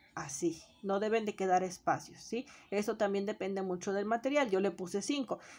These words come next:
Si ven que con cuatro o con tres queda pachoncito y queda bien, entonces con eso es suficiente. Y si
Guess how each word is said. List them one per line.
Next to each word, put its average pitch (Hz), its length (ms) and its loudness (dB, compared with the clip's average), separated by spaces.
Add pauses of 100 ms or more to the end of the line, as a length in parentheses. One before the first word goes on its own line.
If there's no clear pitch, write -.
Si - 180 2
ven 208 240 2
que 226 200 2
con 180 220 2
cuatro 202 460 6
o 175 80 0
con 175 220 2
tres 214 380 -2
queda 190 260 2
pachoncito 180 680 0
y 170 100 4
queda 233 280 8
bien, 269 300 2 (240)
entonces 196 560 0
con 190 220 0
eso 196 180 0
es 202 80 0
suficiente. 180 720 -2
Y 185 160 0
si 180 200 -2